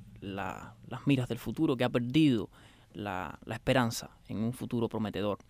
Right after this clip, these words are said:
¿Qué pasa? Hay muchas interrogantes en la, en la, la vida común de la juventud cubana. Nos privan de muchas cosas, entre ellos las herramientas y la oportunidad de desarrollar nuestras ideas. Eso va desde lo que estudiamos hasta lo que queremos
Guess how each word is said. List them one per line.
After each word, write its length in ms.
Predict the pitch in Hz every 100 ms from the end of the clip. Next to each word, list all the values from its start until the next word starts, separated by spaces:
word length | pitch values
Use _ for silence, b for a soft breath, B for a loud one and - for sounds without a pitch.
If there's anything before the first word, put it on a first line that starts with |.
| b b b b -
¿Qué 80 | 139
pasa? 300 | 151 151 139
Hay 80 | 131
muchas 340 | 143 170 175
interrogantes 720 | 151 139 127 127 131 131 117
en 220 | - 113 113
la, 340 | 110 107 -
en 180 | - 110
la, 160 | 113 120
la 200 | - 117
vida 260 | 113 127 120 110
común 600 | 127 135 156 120 - 113
de 100 | 120
la 80 | 113
juventud 340 | 113 110 123
cubana. 440 | - 107 101 104 -
Nos 140 | 120 -
privan 420 | - 139 135 113
de 80 | 113
muchas 280 | 135 -
cosas, 300 | 156 143 160 139
entre 320 | 123 - 120
ellos 220 | 131 143
las 400 | 117 117 113 127
herramientas 800 | 120 120 117 139 156 135 - 113
y 80 | 120
la 220 | 113 110
oportunidad 640 | 117 117 113 117 117 120
de 500 | - - - - -
desarrollar 560 | 139 139 127 117 117 123
nuestras 400 | 135 123 - 123
ideas. 320 | 117 156 170 139 -
Eso 280 | 120 -
va 160 | 127 131
desde 280 | 135 123 120
lo 120 | 113
que 100 | 120
estudiamos 720 | 120 - 127 127 139 151 143
hasta 320 | 135 - 120
lo 200 | 117 117
que 200 | - 113
queremos 460 | - 110 117 139